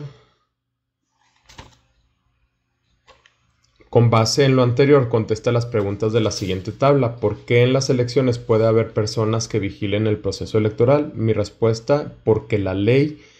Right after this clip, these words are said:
establece un derecho a participar y vigilar decisiones públicas. Siguiente pregunta, ¿cuáles son las ideas más importantes del artículo tercero? Respuesta,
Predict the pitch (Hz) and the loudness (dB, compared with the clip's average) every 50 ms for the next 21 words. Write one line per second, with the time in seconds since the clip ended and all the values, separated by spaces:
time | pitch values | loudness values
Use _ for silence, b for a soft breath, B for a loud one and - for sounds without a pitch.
0 | B B - 107 104 - - 110 104 101 104 107 - - 127 127 127 123 123 120 | B B -4 -4 -4 -2 -2 -2 0 2 2 0 2 0 0 2 2 4 4 4
1 | 117 113 120 - 127 127 - - 110 - - 110 - - 104 87 - - 110 110 | 4 4 2 0 -2 -2 0 -4 -6 -4 -6 -8 -8 -8 -10 -8 -4 -2 0 0
2 | 120 120 123 120 120 - 110 98 101 101 107 104 113 113 - 117 110 - 107 98 | 0 0 -2 -2 -2 -4 -4 -2 0 0 0 0 0 0 0 -4 -4 -2 -2 -2
3 | 104 107 - - - 92 87 85 82 85 - _ - _ - - - _ _ _ | -2 -4 -4 -6 -6 -4 -4 -4 -6 -8 -12 _ -20 _ -20 -20 -20 _ _ _
4 | _ _ _ _ _ _ _ _ _ _ _ _ _ _ - - 98 95 98 101 | _ _ _ _ _ _ _ _ _ _ _ _ _ _ -8 -4 -4 -2 -2 0
5 | - 107 - - 104 101 123 127 127 123 143 139 143 120 110 110 110 - 120 110 | -2 -2 0 2 2 2 2 2 2 0 0 2 4 2 2 2 0 -2 -2 -2
6 | 110 110 113 - - 107 104 110 117 120 123 117 117 113 110 - 120 113 - 110 | -2 -2 -2 -2 -2 0 2 2 2 2 0 0 -2 -2 -2 -2 -4 -2 -2 -2
7 | 101 98 - 107 107 104 - 110 107 113 107 101 90 - - 104 - - 110 107 | -4 -4 -2 -4 -4 -2 -4 -2 0 0 0 0 -2 -4 -8 -10 -4 -2 -2 -2
8 | 107 - 113 107 107 - 143 147 - - 147 143 - _ _ _ _ _ _ _ | 0 0 -2 -2 2 2 2 2 2 0 -4 -10 -16 _ _ _ _ _ _ _
9 | _ _ _ _ _ _ _ _ _ _ _ _ _ _ - 101 98 - - - | _ _ _ _ _ _ _ _ _ _ _ _ _ _ -6 -6 -6 -6 0 0
10 | 113 104 - - - - 104 98 - | 0 0 0 -2 -6 -6 -6 -6 -10